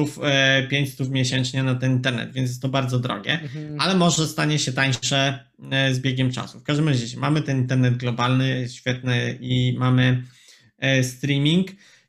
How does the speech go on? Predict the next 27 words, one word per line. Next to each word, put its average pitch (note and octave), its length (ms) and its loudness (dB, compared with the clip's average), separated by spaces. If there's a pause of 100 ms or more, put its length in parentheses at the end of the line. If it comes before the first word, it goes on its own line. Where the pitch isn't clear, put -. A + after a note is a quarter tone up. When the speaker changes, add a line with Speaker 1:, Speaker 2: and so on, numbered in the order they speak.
Speaker 1:
Wiesz A3+ 140 0
co, D3+ 480 0
e, C#3+ 140 -6 (480)
nie F#3+ 180 4
sądzę, G3+ 360 4
żeby D#3 200 2
hardware C3 420 2
szybko B2+ 320 -4
umarł. B2 260 -2
Ja D3 120 0
pamiętam F#3 460 2
dziesięć E3+ 360 0
lat D3+ 300 -2
temu, D3+ 580 0 (360)
lekko D3 400 -4
nawet A#2+ 300 -2
ponad D3 400 0
dziesięć B2 320 -12
lat B2 240 -12
temu, C3+ 320 -4 (320)
to F3 80 0
już E3+ 160 4
wieszczono E3 420 2
upadek B2+ 440 0
pecetów A#2 560 -10
w - 40 -20
ogóle, A2 340 -20